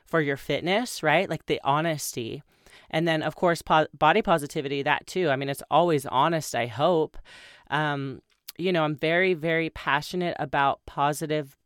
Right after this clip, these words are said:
body image because I suffered mentally for so many years and physically due to the thoughts that I was thinking and the beliefs that I had about myself and my body and what a body should look like,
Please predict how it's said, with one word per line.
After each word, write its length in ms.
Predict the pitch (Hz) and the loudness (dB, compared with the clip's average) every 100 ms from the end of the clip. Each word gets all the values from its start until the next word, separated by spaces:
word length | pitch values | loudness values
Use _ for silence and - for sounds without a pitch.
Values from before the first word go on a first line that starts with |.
| - | -2
body 380 | 143 147 147 127 | 0 0 -2 -6
image 520 | 131 120 123 131 - | -6 -6 -8 -12 -10
because 720 | 151 147 - 180 160 117 143 - - | -6 -6 -2 2 2 0 -4 -10 -4
I 240 | 143 156 180 | 0 0 0
suffered 720 | - - 156 - 143 139 139 _ - _ _ _ _ | -2 0 -2 0 -2 -2 -6 _ -20 _ _ _ _
mentally 680 | 151 165 165 175 190 160 147 | -2 0 2 0 -2 0 -2
for 180 | 147 160 | -2 -6
so 300 | 151 - 160 | -4 -2 0
many 180 | 175 175 | 0 0
years 220 | 165 160 | -2 -4
and 340 | - 170 214 | -2 -2 -2
physically 560 | - 202 190 190 151 147 | 0 0 0 -4 -2 -4
due 240 | 131 156 | -2 -2
to 140 | 151 147 | -2 -4
the 100 | 143 | -2
thoughts 360 | 156 131 - | 2 2 0
that 120 | 156 143 | -2 0
I 100 | 131 | 0
was 200 | 139 - | -2 -4
thinking 500 | 156 151 143 139 143 | -4 -4 -4 -4 -2
and 140 | 151 | -4
the 60 | 139 | -2
beliefs 380 | 147 143 143 - | -2 -2 -2 -4
that 120 | 139 | -2
I 60 | |
had 240 | 131 139 139 | 0 0 0
about 200 | 139 - | -2 -2
myself 600 | 131 127 - 143 135 - | -4 -4 0 2 2 -2
and 120 | 139 | -4
my 140 | 135 | -2
body 380 | 131 131 123 127 | 0 2 2 0
and 120 | 135 | -2
what 120 | 131 131 | -4 -4
a 40 | |
body 320 | 123 127 123 | 2 2 0
should 360 | - - 208 165 | -4 0 0 2
look 180 | 175 - | -2 0
like, 400 | 151 147 - | 2 0 -4